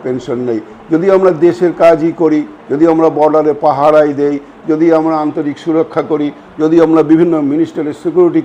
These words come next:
করি, তাহলে পরে এটা তো আমরা দেশ সেবাই করছি। প্রতিনিয়ত বর্ডারে আজকে রয়েছি। আজকে পাঞ্জাবের মতন জায়গায় বন্যার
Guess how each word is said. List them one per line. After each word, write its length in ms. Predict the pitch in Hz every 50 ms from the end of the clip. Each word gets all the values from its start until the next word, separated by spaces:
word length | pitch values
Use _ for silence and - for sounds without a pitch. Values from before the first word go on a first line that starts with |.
| 170
করি, 140 | 156 151 151 147 - - - - - - -
তাহলে 260 | 156 156 156 170 170 156
পরে 120 | - 160 156
এটা 100 | 147 151
তো 60 | 156 151
আমরা 120 | 160 160 131 117
দেশ 100 | 127 131 127 -
সেবাই 240 | 160 160 185 185 180 -
করছি। 240 | 117 - - - - - - - - - - - - - - - - - - -
প্রতিনিয়ত 640 | - 185 170 - 233 208 190 190 185 165 208 208 - 233 190 170
বর্ডারে 320 | 170 165 170 175 180 175 170 165
আজকে 180 | 160 - - 180
রয়েছি। 280 | 147 151 156 156 147 165 170 165
আজকে 140 | 160 - 190 135 165
পাঞ্জাবের 380 | 170 175 170 180 180 185 175 175
মতন 160 | 165 165 170 165 160
জায়গায় 220 | 156 165 160 147 139
বন্যার 320 | 156 160 165 165 160 151